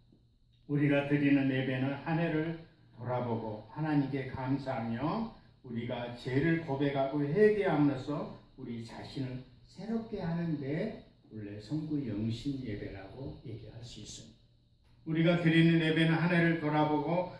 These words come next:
하나님께 감사하며 우리 죄를 고백하고 회개함으로써 우리 자신을 새롭게 나아가야 된다는 그런 뜻입니다.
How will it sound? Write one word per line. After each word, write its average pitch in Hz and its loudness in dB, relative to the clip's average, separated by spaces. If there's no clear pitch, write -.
하나님께 190 -2
감사하며 151 0
우리 147 6
죄를 139 0
고백하고 131 -2
회개함으로써 147 -2
우리 135 -4
자신을 127 -6
새롭게 175 -6
나아가야 123 -4
된다는 117 -4
그런 117 -12
뜻입니다. - -10